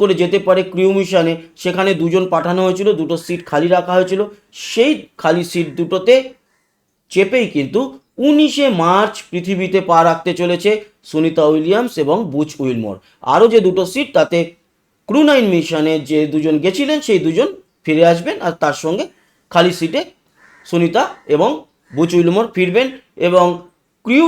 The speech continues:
টেন মিশন তার আগে আগেই পৌঁছে যাবে আন্তর্জাতিক মহাকাশ স্টেশনে, তাদের সাত দিনের কাজ বুঝিয়ে দিয়ে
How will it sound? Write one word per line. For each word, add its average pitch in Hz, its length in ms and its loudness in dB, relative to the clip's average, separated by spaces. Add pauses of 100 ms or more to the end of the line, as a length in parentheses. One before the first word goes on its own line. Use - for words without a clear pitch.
টেন 285 220 2
মিশন 247 240 -2
তার 233 140 2
আগে 190 300 4
আগেই 185 320 2
পৌঁছে 180 220 -2
যাবে 175 220 4
আন্তর্জাতিক 160 520 -2
মহাকাশ 143 360 -2
স্টেশনে, 202 320 -6
তাদের 147 280 -2
সাত 135 240 -4 (100)
দিনের 160 240 -2 (400)
কাজ 147 240 2
বুঝিয়ে 190 320 -4
দিয়ে 269 200 -6